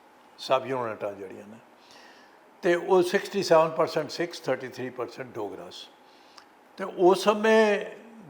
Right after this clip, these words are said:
ਗੱਲ ਵੇ ਕਿ ਖਬਰਾਂ ਜਿਹੜੀਆਂ ਸਨ ਤੇ ਰੇਡੀਓ ਦੇ ਜ਼ਰੀਏ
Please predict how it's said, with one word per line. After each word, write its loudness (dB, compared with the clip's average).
ਗੱਲ 4
ਵੇ 4
ਕਿ 0
ਖਬਰਾਂ 2
ਜਿਹੜੀਆਂ 2
ਸਨ -2
ਤੇ 0
ਰੇਡੀਓ 2
ਦੇ 0
ਜ਼ਰੀਏ -2